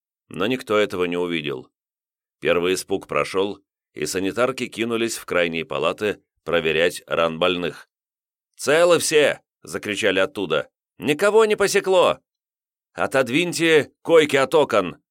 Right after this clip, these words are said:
"Одеялами ран больных пока укройте", распорядился главврач, проскочив в операционную. Быстро схватив одеяло, Маша укрыла раненого со стороны окна. Этот проём уцелел,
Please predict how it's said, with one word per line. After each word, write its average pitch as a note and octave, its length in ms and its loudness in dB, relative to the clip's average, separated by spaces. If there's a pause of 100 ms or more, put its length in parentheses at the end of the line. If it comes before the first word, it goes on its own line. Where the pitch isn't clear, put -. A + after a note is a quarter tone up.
(120)
"Одеялами D3 600 2
ран D3 240 4
больных D3+ 340 4
пока C3 260 2
укройте", A#2 640 2 (220)
распорядился G2 680 0
главврач, F2+ 580 0 (220)
проскочив G2+ 600 -2
в F#2 120 -8
операционную. F#2 840 -4 (840)
Быстро C3 400 -2
схватив G#2 560 -2
одеяло, G2+ 640 0 (300)
Маша A#2 440 -2
укрыла A2 420 0
раненого G2+ 440 0
со G2 160 -6
стороны E2 380 -4
окна. D#2 420 -4 (720)
Этот - 320 -4
проём F2 420 0
уцелел, F#2+ 600 -2